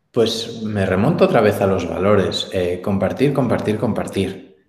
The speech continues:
Eh, todo lo que he hecho, eh, todo lo que he crecido, todo lo que he conseguido ha sido a base de compartir, ayudar siempre que podía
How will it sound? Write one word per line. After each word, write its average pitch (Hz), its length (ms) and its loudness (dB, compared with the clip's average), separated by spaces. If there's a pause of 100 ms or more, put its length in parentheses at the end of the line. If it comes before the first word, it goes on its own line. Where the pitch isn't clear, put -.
Eh, 85 600 -6
todo 120 260 6
lo 117 160 4
que 98 220 4
he 110 40 4
hecho, 143 480 0
eh, 90 680 0
todo 101 180 2
lo 101 120 2
que 98 100 -4
he 98 40 -4
crecido, 92 440 -6
todo 90 140 -2
lo 90 140 -2
que 95 80 -6
he 95 60 -8
conseguido 95 460 -6
ha - 20 0
sido 92 220 -2
a 87 40 0
base 90 240 0
de 90 120 -2
compartir, 95 680 0 (460)
ayudar 92 460 4
siempre 101 400 -2
que 101 100 -2
podía 110 600 0